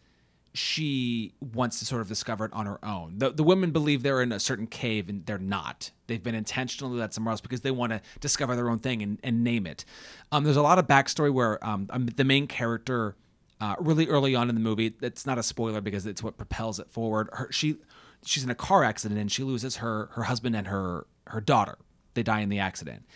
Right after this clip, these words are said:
And there's this backstory where the woman who's the guide was having an affair with her husband,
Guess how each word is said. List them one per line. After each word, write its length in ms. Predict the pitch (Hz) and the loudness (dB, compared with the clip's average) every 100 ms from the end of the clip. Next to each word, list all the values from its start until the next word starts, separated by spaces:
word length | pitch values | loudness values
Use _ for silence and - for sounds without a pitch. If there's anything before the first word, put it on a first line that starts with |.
| - - - - | -20 -20 -20 -8
And 140 | 117 | -6
there's 140 | 104 | -4
this 80 | 92 | -6
backstory 560 | - 131 120 - 135 123 | 0 2 2 0 0 0
where 420 | 107 110 104 95 - - | 0 0 0 -4 -10 -12
the 80 | - | -4
woman 260 | 127 135 123 | 2 2 2
who's 220 | 117 98 | 0 -4
the 80 | 113 | -4
guide 540 | - 113 113 113 107 - _ _ | 2 6 6 4 -2 -10 _ _
was 140 | 127 - | -6 0
having 300 | 113 107 107 | 2 2 0
an 100 | 101 | -2
affair 320 | - 123 113 | -4 -2 -2
with 120 | 104 | -4
her 100 | 95 | -8
husband, 600 | - 123 - 123 107 101 | -4 -4 -2 -2 -2 -4